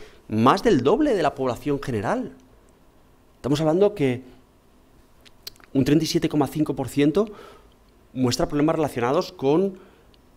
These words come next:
eh, la percepción que tienen acerca del control que tienen de lo que, de lo que ocurre a su alrededor, con estrés social, el, un treinta por ciento de los chavales. Con puntuaciones significativas, ¿eh? Insisto.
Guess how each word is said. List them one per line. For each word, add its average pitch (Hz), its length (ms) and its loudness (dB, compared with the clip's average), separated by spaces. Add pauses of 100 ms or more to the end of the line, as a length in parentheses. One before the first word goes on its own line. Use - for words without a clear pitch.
(180)
eh, 120 280 2
la 117 200 2
percepción 120 400 0
que 156 100 -2
tienen 175 320 2
acerca 147 400 -2
del 151 140 2
control 127 340 -2
que 147 100 -2
tienen 147 200 4
de 147 80 2
lo 101 140 -10
que, 120 100 -4
de 117 120 -2
lo 104 80 -2
que 104 60 -2
ocurre 135 200 -2
a 143 40 -4
su 139 80 -6
alrededor, 110 460 0
con 107 160 -6
estrés 127 220 -10
social, 147 360 0
el, - 240 -4
un 123 120 -4
treinta 147 260 0
por 98 120 -8
ciento - 340 -4
de - 60 -10
los 104 100 -10
chavales. 131 400 -2 (920)
Con 117 120 -6
puntuaciones 123 360 -4
significativas, 156 1000 0
¿eh? 196 120 -4
Insisto. 123 500 -18